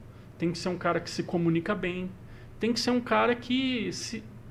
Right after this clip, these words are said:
né, tenha relacionamento, que conversa, que, enfim, toda essa característica.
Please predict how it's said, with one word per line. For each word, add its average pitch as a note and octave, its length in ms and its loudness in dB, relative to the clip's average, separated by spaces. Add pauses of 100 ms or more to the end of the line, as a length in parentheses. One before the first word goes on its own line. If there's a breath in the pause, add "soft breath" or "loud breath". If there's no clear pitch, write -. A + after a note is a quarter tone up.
né, B3+ 300 4
tenha C4 240 6
relacionamento, F#3 1080 4
que - 100 -12
conversa, E3+ 800 2 (380 loud breath)
que, A3+ 120 2
enfim, A#3+ 460 4
toda A3 260 4
essa A3 200 2
característica. G#3 800 0